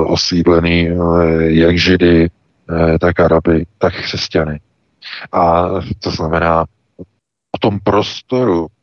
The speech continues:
kde Izrael vznikl postupně, že jo, tou salámovou metodou, eh, ukrajování území Palestiny, eh, tak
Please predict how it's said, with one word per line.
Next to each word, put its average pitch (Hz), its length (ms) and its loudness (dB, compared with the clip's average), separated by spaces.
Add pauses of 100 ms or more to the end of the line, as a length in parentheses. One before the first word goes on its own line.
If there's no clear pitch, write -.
(160)
kde 90 320 -6
Izrael 85 540 2
vznikl 87 680 -2
postupně, 85 640 -2
že 82 120 0
jo, 85 120 6
tou 87 180 2
salámovou 82 640 0
metodou, 82 560 4
eh, - 540 -6
ukrajování 85 1000 2
území 90 560 -2 (160)
Palestiny, 82 640 -4
eh, 87 960 -4
tak 82 180 0